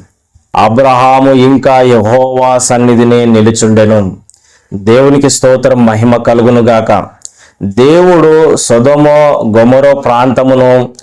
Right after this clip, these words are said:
నాశనం చేయాలని నిర్ణయించుకున్నాడు. ఎందుకంటే అక్కడ పాపం ఎక్కువైపోయింది. ప్రజలు విచ్చలవిడిగా జీవిస్తున్నాడు. తాగుబోతులుగాను, తిండిబోతులుగాను, వ్యభిచారులుగాను,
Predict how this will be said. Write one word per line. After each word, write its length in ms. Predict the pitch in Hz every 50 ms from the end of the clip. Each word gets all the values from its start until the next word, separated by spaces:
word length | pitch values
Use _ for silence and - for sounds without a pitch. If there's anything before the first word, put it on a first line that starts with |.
| _ _ _ _ _ -
నాశనం 760 | 104 104 104 104 107 120 123 - - 151 156 156 156 139 139
చేయాలని 680 | 135 135 131 131 131 131 127 127 127 127 131 - -
నిర్ణయించుకున్నాడు. 1080 | - 107 107 110 113 113 113 131 139 143 139 - - - 143 143 139 139 135 131 - - - - _ _ _ - -
ఎందుకంటే 840 | 110 123 139 160 165 165 151 143 127 110 117 117 120 - - - - _ _ _ _ _ -
అక్కడ 300 | 104 110 - - 139 139
పాపం 500 | 139 - 117 120 131 147 165 170 160 151
ఎక్కువైపోయింది. 1080 | 143 - - 170 175 175 175 175 180 175 170 175 175 165 160 147 107 - - - - _ _ - - _ _
ప్రజలు 360 | - 120 127 135 156 160 165 156
విచ్చలవిడిగా 720 | 123 123 120 120 - 147 151 160 156 160 170 165 156 165
జీవిస్తున్నాడు. 800 | 156 135 135 147 147 147 143 - - 143 139 135 135 123 107 - - - _ _ _ _ _ _ _ _ _ _ _ _ _ _ _ -
తాగుబోతులుగాను, 1120 | 120 117 135 143 151 160 151 160 170 170 175 175 160 151 160 151 151 151 156 156 160 165 156 -
తిండిబోతులుగాను, 1000 | - 123 123 135 147 147 151 156 156 156 160 143 143 139 135 135 131 135 139 139 - - - 104
వ్యభిచారులుగాను, 1200 | 104 107 110 110 123 139 135 - 147 143 147 151 156 156 147 139 135 131 127 127 127 127 127